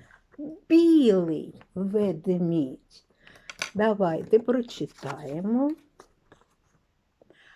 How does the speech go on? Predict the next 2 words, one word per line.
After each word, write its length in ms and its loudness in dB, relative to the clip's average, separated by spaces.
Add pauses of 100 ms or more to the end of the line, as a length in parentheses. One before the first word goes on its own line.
(340)
Білий 1400 0 (680)
ведмідь. 880 -2